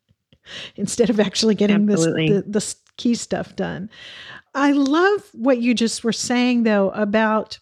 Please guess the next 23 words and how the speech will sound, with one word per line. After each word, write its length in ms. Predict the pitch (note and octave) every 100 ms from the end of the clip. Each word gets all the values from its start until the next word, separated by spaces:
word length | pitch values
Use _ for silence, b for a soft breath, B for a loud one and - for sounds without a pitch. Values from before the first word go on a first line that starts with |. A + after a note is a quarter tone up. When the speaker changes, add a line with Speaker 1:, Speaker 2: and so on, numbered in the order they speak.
| -
Speaker 1:
putting 420 | - D#4+ D4 C4
those 320 | A#3 A3+ A3
priority 840 | - - A#3 G#3+ A3 A#3 A#3+ A3 G3+
things 500 | A3 G#3 G3+ F#3+ -
into 320 | - A3 G#3 G#3
your 100 | F#3+
calendar 560 | - G#3 G#3 G#3 F#3+
first. 720 | F3+ - A3+ G#3+ F#3 - - - B B B B _ _ _ _ _ _ _ -
I'm, 280 | G#3+ A#3 A#3
I 100 | A#3+
may 200 | A#3+ C#4+
be 120 | D4+ B3
reading 560 | G#3+ A#3 B3 B3 G#3+
into, 1200 | G#3+ A3 A3 - A3+ G3+ G3 F#3 E3+ E3+ A#3+ A#3 - _
uh, 180 | - F#3+ F3 F3+
what 400 | D4 A3 A3 G3+
you 100 | G#3
said, 560 | - G#3+ G3+ G3 F#3 - -
something 520 | - G#3+ G3 G#3+ F#3+
that's 260 | G3 -
not 320 | G#3+ G3 G3 G3
there, 440 | G#3+ G3+ F#3+ F3+ B B B _ -
but, 420 | A3 G#3+ G#3+ -